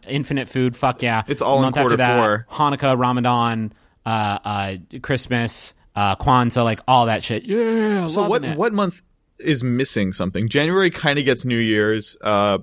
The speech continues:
Speaker 2: February is Valentine's Day. March
Speaker 1: Day,
Speaker 2: is Saint
Speaker 1: March.
Speaker 2: Patrick's Day. April doesn't have shit, right?
Speaker 1: April sometime, I mean, my birthday, and April also has Easter sometimes. A lot of the time.
Speaker 2: Okay, April
Speaker 1: Yeah.
Speaker 2: slash May can kinda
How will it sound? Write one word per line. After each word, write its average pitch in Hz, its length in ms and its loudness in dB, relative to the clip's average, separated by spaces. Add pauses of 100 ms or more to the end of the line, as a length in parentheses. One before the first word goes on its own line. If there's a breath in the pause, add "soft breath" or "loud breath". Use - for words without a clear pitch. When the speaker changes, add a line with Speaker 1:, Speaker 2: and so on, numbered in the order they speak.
Speaker 2:
February 139 520 2
is 123 80 -2
Valentine's 117 380 0
Day. 117 160 2
March 107 240 -2
Speaker 1:
Day, 95 60 -2
Speaker 2:
is 95 80 -4
Saint 113 140 -4
Speaker 1:
March. 104 60 -4 (120)
Speaker 2:
Patrick's - 180 -6
Day. 110 160 4
April 170 340 0
doesn't 120 220 -2
have 104 140 -2
shit, - 480 -2
right? 214 180 2
Speaker 1:
April 247 180 2
sometime, 208 480 0
I 175 80 0
mean, 170 160 0
my 156 100 0
birthday, 131 440 0
and 131 320 -4
April 135 420 0
also 120 580 0
has 113 460 0
Easter 117 300 -6
sometimes. 214 760 -2 (180)
A 127 40 4
lot 127 200 4
of 101 100 -2
the - 80 0
time. 123 100 -6
Speaker 2:
Okay, 98 320 0
April 139 280 2
Speaker 1:
Yeah. - 80 -2
Speaker 2:
slash 127 240 2
May 120 280 4
can 113 360 -6
kinda 117 280 -2